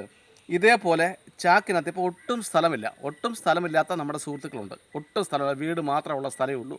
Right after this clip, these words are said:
അതുപോലെ വാടകയ്ക്ക് താമസിക്കുക. അപ്പോൾ അങ്ങനെയൊക്കെയുള്ള സുഹൃത്തുക്കൾ ഒരു ഹോബിയായിട്ട്, അതായത്, ആ, ഒരു, ആ, ആ, പിന്നെ സന്തോഷത്തിന് വേണ്ടിയിട്ട്, ആ, ഒരു വിനോദമായിട്ട് ഒക്കെ നമുക്ക് വേണമെങ്കിൽ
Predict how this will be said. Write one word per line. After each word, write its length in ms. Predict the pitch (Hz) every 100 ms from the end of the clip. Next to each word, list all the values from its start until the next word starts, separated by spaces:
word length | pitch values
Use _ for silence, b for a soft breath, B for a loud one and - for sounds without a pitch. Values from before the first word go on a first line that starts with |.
| 139
അതുപോലെ 220 | 143 139 131
വാടകയ്ക്ക് 380 | 135 143 131 117
താമസിക്കുക. 380 | 117 - 110 135 - B B B B
അപ്പോൾ 140 | 165 202
അങ്ങനെയൊക്കെയുള്ള 480 | 202 240 233 214 190
സുഹൃത്തുക്കൾ 340 | 165 175 165 175 170
ഒരു 100 | 175
ഹോബിയായിട്ട്, 540 | 170 185 185 160 - - _ -
അതായത്, 280 | 156 160 165 - - 143
ആ, 20 | 135 135 143
ഒരു, 140 | 147 156 - b b b -
ആ, 40 | 139 151 156
ആ, 20 | 131 135
പിന്നെ 200 | 127 120 117 _ b b -
സന്തോഷത്തിന് 560 | 147 185 214 208 185 165
വേണ്ടിയിട്ട്, 280 | 139 117 101 - _ - -
ആ, 40 | 120 117 117
ഒരു 120 | 139 156
വിനോദമായിട്ട് 600 | 185 214 214 156 123 113 - -
ഒക്കെ 180 | - 185 147
നമുക്ക് 180 | 156 165
വേണമെങ്കിൽ 300 | 135 135 139